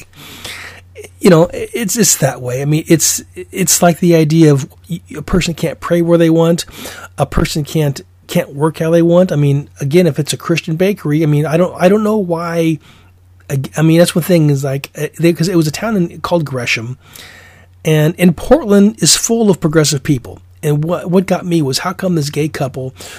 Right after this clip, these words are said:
couldn't go to a bakery owned and operated by a gay couple to have their gay wedding? Why? Why couldn't they? The reason because is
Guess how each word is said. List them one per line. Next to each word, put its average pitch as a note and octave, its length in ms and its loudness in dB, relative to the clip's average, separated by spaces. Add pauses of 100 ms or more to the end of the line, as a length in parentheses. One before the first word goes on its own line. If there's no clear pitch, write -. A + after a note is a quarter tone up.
(140)
couldn't F3+ 280 0
go D#3 140 2
to E3 300 2
a C3+ 360 0 (960)
bakery D#3 600 2 (320)
owned E3+ 240 6
and D3+ 80 2
operated D3 380 2
by C3+ 140 -2
a C3 40 -2
gay B2+ 160 -4
couple C#3 360 -6
to C#3+ 500 0
have E3 180 -4
their D3 120 2
gay D3 160 2
wedding? F3 440 2 (2500)
Why? - 560 -4 (120)
Why D#3+ 140 -4
couldn't B3+ 340 4
they? B2 320 -14 (1120)
The F#3 120 -10
reason G#3 340 6
because F#3 500 4
is C#3+ 400 2